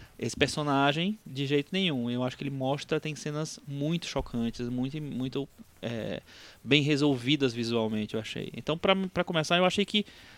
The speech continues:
fazer um filme e assumir isso, pra mim, já, já tinha me ganhado, me ganho, sei lá, desde que, que eu percebi que ia ter isso no filme. É, e eu acho que o filme, ele é...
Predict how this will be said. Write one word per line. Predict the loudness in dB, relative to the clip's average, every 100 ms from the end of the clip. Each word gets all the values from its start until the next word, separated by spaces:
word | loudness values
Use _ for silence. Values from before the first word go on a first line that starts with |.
| -16
fazer | 4 8 8 8
um |
filme | 6 6 6
e |
assumir | 6 2 4 6 6
isso, | 4 2
pra | 2 2
mim, | 4 6
já, | 8 8 8 6 0 _ _ -2
já | 4 4 2
tinha | 4 6
me | 6
ganhado, | 6 8 8 8 6 6 4
me | 2
ganho, | 2 2 4 2 2
sei | 2
lá, | 0
desde | 2 4 4 2
que, | -2 -2 -4 -6 -12 -20 -2
que | 0
eu |
percebi | 2 2 2 2 2
que | 0
ia | 0
ter | 0
isso | -4
no | -6
filme. | -6 -4 -4 -6 -16 -20 -20 -20 -20 -20 -6 2
É, | 6 8 8 6 4
e | 8
eu | 10
acho | 10 6 2
que | 0
o |
filme, | 2 2 4 4
ele | 6
é... | 8 10 10 10